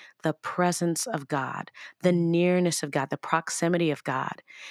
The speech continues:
Speaker 1: And this is a, a distinctive New Testament feature as well, because in the Old Testament, um, you know, God is distant. They have to cover their faces in order to seek God.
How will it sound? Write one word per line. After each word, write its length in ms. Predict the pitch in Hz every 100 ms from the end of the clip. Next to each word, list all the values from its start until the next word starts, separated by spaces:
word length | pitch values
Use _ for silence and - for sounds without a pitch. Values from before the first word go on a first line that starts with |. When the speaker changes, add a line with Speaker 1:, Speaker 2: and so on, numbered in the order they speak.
| -
Speaker 1:
And 160 | 190
this 140 | 202 185
is 100 | 175
a, 360 | 175 175 -
a 40 | 180
distinctive 1000 | 170 - - 196 185 175 - 175 160 151 - - -
New 220 | 185 214
Testament 600 | 220 214 254 - 196 -
feature 340 | 156 147 147 143 -
as 200 | 156 -
well, 260 | 240 277 -
because 360 | 139 - 151
in 80 | 151
the 100 | 147
Old 140 | 175 226
Testament, 520 | 131 - 147 156 208 - - - -
um, 360 | 160 156 156 214
you 80 | 170
know, 100 | 139
God 240 | 151 170
is 240 | 226 226 -
distant. 460 | - 277 - 170 143
They 120 | 156
have 240 | 156 160 -
to 260 | 185 180 - - -
cover 320 | - 202 233
their 140 | 233
faces 600 | 226 233 254 208 180 151
in 120 | 160 170
order 180 | 185
to 160 | 208 190
seek 300 | - 233 226
God. 340 | 226 220 165